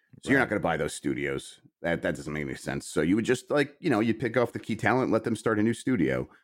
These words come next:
Speaker 1: Uh,
Speaker 2: Mm-hmm.
Speaker 1: that has, that's a kind of a hassle, so they haven't done a lot of that. Um, and they really want I P, which is why they keep focusing on acquisitions. But,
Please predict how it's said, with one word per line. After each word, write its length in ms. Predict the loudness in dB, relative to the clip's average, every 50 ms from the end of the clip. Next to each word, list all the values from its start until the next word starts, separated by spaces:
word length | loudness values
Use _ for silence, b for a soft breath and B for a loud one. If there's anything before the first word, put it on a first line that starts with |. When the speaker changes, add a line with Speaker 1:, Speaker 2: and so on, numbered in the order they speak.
| b b b b -8 -4
Speaker 1:
Uh, 220 | 0 2 2 2
Speaker 2:
Mm-hmm. 120 | 2 4 2
Speaker 1:
that 120 | 2 2
has, 300 | 2 2 2 2 2 2
that's 240 | 2 2 2 0 -4
a 80 | -8 -4
kind 180 | -2 0 0
of 80 | 0 -2
a 120 | -4 -8 -8 -12 _ _ -8
hassle, 480 | -2 0 2 2 2 2 2 0 -2
so 140 | 0 2 2
they 120 | 2 2
haven't 320 | 4 2 2 0 0 -2 -2
done 180 | 0 0 2
a 40 | 2
lot 220 | 2 2 2 0 0
of 80 | -2
that. 320 | -2 -2 -2 -2 -2 -4 _ _ _ _ _ _ _ -2
Um, 440 | 0 2 4 4 2 2 -2 -6 -10 _ _ _ _ _ _ -12 -12 -8 -4
and 180 | -2 0 2 2
they 80 | 2 2
really 260 | 4 4 4 4 6
want 200 | 4 4 4 2
I 140 | 2 0 0
P, 340 | 0 0 0 0 0 -2 -4 -8
which 160 | -14 -16 -10
is 80 | -4 0
why 100 | 2 2
they 100 | 2 2
keep 220 | 0 -2 -4 0
focusing 320 | 0 0 0 0 0 2 2
on 80 | 2
acquisitions. 640 | 2 0 0 0 0 0 0 0 -2 -4 -6 -6 -10 -16 -14 -6
But, 260 | -2 0 0 0 -2